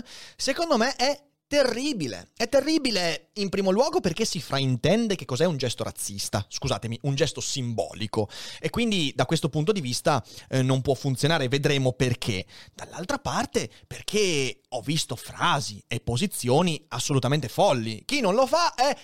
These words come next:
razzista, perché la realtà è o zero o uno e non ci sono sfumature di grigi e non ci sono motivi dietro le posizioni che contrastano sulla mia visione del mondo,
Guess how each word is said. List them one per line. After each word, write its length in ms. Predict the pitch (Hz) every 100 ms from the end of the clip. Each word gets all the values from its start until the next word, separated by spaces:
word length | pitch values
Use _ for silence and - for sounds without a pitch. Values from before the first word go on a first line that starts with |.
| -
razzista, 720 | 269 285 - - - - 98 - -
perché 280 | 151 143 170
la 100 | 196
realtà 500 | 262 214 220 247 233
è 260 | 139 - -
o 180 | 311 220
zero 640 | 160 269 262 262 226 - -
o 260 | 269 208
uno 300 | 123 113 135
e 140 | 285 320
non 160 | 302
ci 80 | 262
sono 180 | 262 254
sfumature 400 | - 208 190 190
di 80 | 185
grigi 420 | 165 160 160 170 -
e 120 | - 285
non 180 | 294
ci 100 | 262
sono 280 | 254 302 285
motivi 840 | 247 233 262 262 294 311 202 170
dietro 540 | 147 185 233 226 226 214
le 100 | 208
posizioni 720 | 202 196 185 - 196 196 202
che 120 | 185
contrastano 760 | 190 185 170 180 185 180 185 180
sulla 480 | - 190 180 175 170
mia 480 | 165 190 185 175
visione 320 | 165 160 156 156
del 160 | 147
mondo, 560 | 147 143 135 135 139